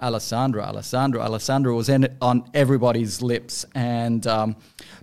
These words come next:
before I tell you a little bit about, um, who Alessandra Edwards is and what she does, I just wanna mention that,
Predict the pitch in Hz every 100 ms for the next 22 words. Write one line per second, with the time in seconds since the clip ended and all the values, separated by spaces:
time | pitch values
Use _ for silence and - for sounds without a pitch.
0 | - 147 143 262 370 - - 165 156 143
1 | 135 147 127 120 - 123 117 113 - 123
2 | 113 _ 117 104 101 101 110 - _ -
3 | 113 135 120 123 120 123 113 113 110 98
4 | 101 - 131 127 123 107 104 123 180 -
5 | 110 98 92 123 - - _ _ _ _
6 | _ _ 131 139 - 226 202 156 139 147
7 | - 143 127 120 120 - -